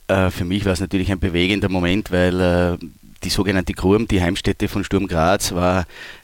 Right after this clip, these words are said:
ein ganz enger Fußballplatz. Also im Stadion kann man ja gar nicht richtig sagen, weil großteils Stehplätze waren, aber alles sehr nahe dem Feld. Also da war zwischen Outlinie und Zuschauertribüne war maximal eineinhalb Meter Platz.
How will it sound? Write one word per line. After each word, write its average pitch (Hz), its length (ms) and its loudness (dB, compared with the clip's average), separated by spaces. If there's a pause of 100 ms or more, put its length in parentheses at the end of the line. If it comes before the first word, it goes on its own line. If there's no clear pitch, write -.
ein 85 140 -10
ganz 90 380 -2
enger 98 400 2
Fußballplatz. 92 880 0
Also 82 140 -2
im 85 420 -4
Stadion 90 340 -2
kann 92 160 -2
man 95 60 0
ja 90 40 0
gar 92 120 0
nicht 92 160 -2
richtig 92 300 -6
sagen, 92 280 0
weil 90 160 -2
großteils 90 380 -6
Stehplätze 90 500 -2
waren, 90 140 -4
aber 90 240 -4
alles 95 240 0
sehr 92 120 0
nahe 90 460 2
dem 87 200 -4
Feld. 98 420 -2
Also 87 260 0
da 90 140 0
war 90 180 2
zwischen - 300 -2
Outlinie 95 580 2
und 87 100 -2
Zuschauertribüne 90 800 0
war 85 100 0
maximal 82 480 -2
eineinhalb 82 400 -2
Meter 85 260 -4
Platz. - 320 -4